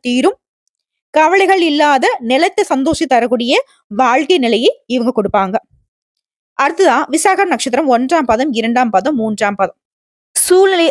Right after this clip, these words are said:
அறிந்து அதற்கு தகுந்த மாதிரி திட்டம் தீட்டி வெற்றி அடையக்கூடியவங்க. உங்களுக்கு தை மாதம் முன்னேற்றத்தை தரக்கூடிய மாதமா பிறந்திருக்கு. நீங்க நினைச்ச வேலையை நினைச்ச மாதிரி நடத்தி முடிச்சுப்பீங்க.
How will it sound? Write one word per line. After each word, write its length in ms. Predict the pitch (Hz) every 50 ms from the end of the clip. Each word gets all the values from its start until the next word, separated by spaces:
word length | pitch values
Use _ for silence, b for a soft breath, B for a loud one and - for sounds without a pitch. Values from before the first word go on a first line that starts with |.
| - 247 254
அறிந்து 360 | 269 302 359 381 392 330 440 -
அதற்கு 360 | - 254 240 233 349 - 440 - - -
தகுந்த 300 | 294 262 302 277 311 302
மாதிரி 400 | 285 294 294 302 320 311 381 415 415 - _ _ _ _ _ _ _ -
திட்டம் 440 | 214 247 330 - - 466 480 480 466
தீட்டி 320 | 415 381 359 269 - 427 539 539 - _ -
வெற்றி 300 | 220 254 330 277 - 392 392
அடையக்கூடியவங்க. 600 | 294 277 277 247 - 254 220 220 220 214 208 208 - _ _ _ -
உங்களுக்கு 380 | 240 269 370 427 427 415 - - -
தை 160 | 285 254 247 269
மாதம் 340 | 294 294 269 247 233 403 277
முன்னேற்றத்தை 560 | 233 269 311 349 392 427 415 - 381 339 370 320
தரக்கூடிய 420 | - 240 233 240 - 262 226 226 220
மாதமா 280 | 202 202 196 214 254 330 370
பிறந்திருக்கு. 500 | 302 226 196 196 202 190 185 185 - 214 - _ _ _ _ _ _ _ _ 226
நீங்க 160 | 247 254 247 247
நினைச்ச 360 | 254 277 349 - - 440 415
வேலையை 400 | 359 302 277 269 269 285 320 440 539 - _ _ _ _ _ _ _ _ _ -
நினைச்ச 340 | 254 277 320 330 - 440 370
மாதிரி 220 | 330 254 262 381
நடத்தி 320 | 359 247 220 285 - - 320
முடிச்சுப்பீங்க. 440 | 254 226 - - - 233 208 196